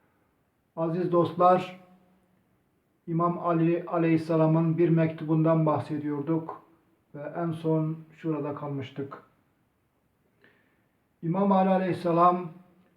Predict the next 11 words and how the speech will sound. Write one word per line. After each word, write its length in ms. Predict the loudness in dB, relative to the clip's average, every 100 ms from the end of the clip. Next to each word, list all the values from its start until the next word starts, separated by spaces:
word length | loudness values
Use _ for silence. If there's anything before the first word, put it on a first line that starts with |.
| _ -12
kendisinin 680 | -6 -4 -4 -4 -2 -2 0
boşuna 380 | 0 0 -2 2
yaratılmadığını, 1120 | 2 2 0 0 0 -2 -4 -2 0 0 -2 -10 -20 _ _ _ _ _ -10
Allah'ın 680 | -4 0 2 0 -2 -4 -6 -12
insanı 400 | -6 -6 -4 -2
yaratmada 600 | 2 2 2 0 0 0
bir 100 | 0
hedefinin, 840 | -2 -2 0 0 2 0 2 0 -2
amacının 580 | 0 2 2 0 0 2
olduğunu 680 | 0 -2 -4 -6 -4 -6 -6 -14 -20 _ _ _ -8
bildirmiş 840 | -6 0 2 2 2 -2 -8 -18